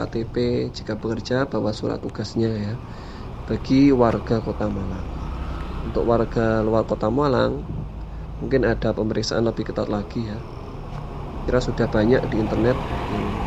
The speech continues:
memberitahu infonya. Oke, mungkin sekian dulu informasi kali ini. Mungkin insya Allah besok ketika saya berangkat kerja, mungkin saya review juga jalannya.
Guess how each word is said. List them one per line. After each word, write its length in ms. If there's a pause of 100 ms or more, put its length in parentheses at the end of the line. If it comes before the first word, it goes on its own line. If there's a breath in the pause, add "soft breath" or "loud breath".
(200)
memberitahu 560
infonya. 440 (1000)
Oke, 120
mungkin 240
sekian 400
dulu 480
informasi 640
kali 200
ini. 240 (920 loud breath)
Mungkin 400
insya 240
Allah 240 (1040)
besok 320 (400)
ketika 240
saya 240
berangkat 480
kerja, 320
mungkin 320
saya 320
review 320
juga 320
jalannya. 480